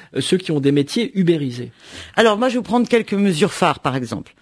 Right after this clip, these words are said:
Speaker 2: On va instaurer la garantie dignité. C'est-à-dire qu'il n'y ait plus une seule personne en dessous du seuil de pauvreté. Puisque le seuil de pauvreté, il est à mille soixante-trois euros, eh bien, on instaurera une allocation à mille soixante-trois euros pour que plus personne soit en dessous du seuil de pauvreté.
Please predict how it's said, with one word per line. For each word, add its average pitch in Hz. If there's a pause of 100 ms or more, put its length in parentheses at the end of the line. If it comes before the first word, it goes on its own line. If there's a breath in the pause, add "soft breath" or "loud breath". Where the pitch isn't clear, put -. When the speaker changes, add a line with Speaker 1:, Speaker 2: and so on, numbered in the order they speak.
(280 soft breath)
Speaker 2:
On 220
va 269
instaurer 240
la 214
garantie 190
dignité. 151 (720 soft breath)
C'est-à-dire 214
qu'il 220
n'y -
ait -
plus 247
une 269
seule 190
personne 220 (160)
en 214
dessous 220
du 185
seuil 202
de 180
pauvreté. 147
Puisque 233
le 269
seuil 254
de 220
pauvreté, 214
il 170
est 147
à 147
mille 190
soixante-trois 175
euros, 139 (440 loud breath)
eh 226
bien, 247
on 220
instaurera 208
une 196
allocation 185
à 170
mille 202
soixante-trois 180
euros 135 (320 loud breath)
pour 202
que -
plus 277
personne 196
soit 165
en -
dessous 175
du 135
seuil 151
de 135
pauvreté. 117